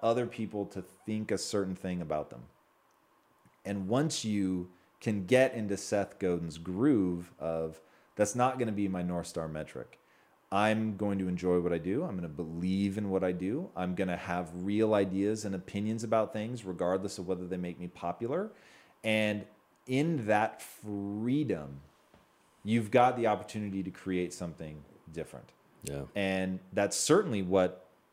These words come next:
Speaker 1: I believe that we're doing here. Like, every time I come back to why I believe this is gonna work is because I'm prepared to be disciplined to only tell one kind of story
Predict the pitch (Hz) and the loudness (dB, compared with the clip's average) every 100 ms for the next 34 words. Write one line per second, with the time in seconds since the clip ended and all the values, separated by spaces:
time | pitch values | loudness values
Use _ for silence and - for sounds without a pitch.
0 | _ 98 107 104 107 104 107 98 92 95 | _ 0 2 2 0 0 0 0 0 -2
1 | 92 101 147 90 87 - 123 147 175 139 | -2 -2 0 2 0 0 0 4 2 2
2 | 135 120 110 104 107 98 92 92 90 - | -4 -2 -2 -4 -6 -2 2 2 0 -4
3 | 92 82 80 85 90 101 104 92 90 90 | -4 -4 0 2 4 4 4 0 0 -2
4 | 87 87 80 87 - 85 - 85 78 71 | -2 -2 -2 -4 -6 -10 -8 -6 -8 -10
5 | 71 85 175 - - - - _ _ - | -4 -2 -2 -6 -20 -20 -20 _ _ 2
6 | 113 107 101 95 - - _ _ _ _ | 4 6 4 2 -6 -12 _ _ _ _
7 | _ 110 107 123 120 113 - 95 101 113 | _ -6 -2 2 2 2 -4 -8 2 4
8 | 123 123 113 104 92 98 - 90 90 85 | 6 2 -4 -4 -2 -4 -4 -8 -6 -6
9 | 80 80 - _ _ - - 110 110 101 | -6 -10 -16 _ _ -10 -4 -2 -2 -2
10 | 104 92 87 90 90 87 80 - 78 73 | -2 -2 -2 -6 -6 -8 -10 -8 -6 -6
11 | 73 | -10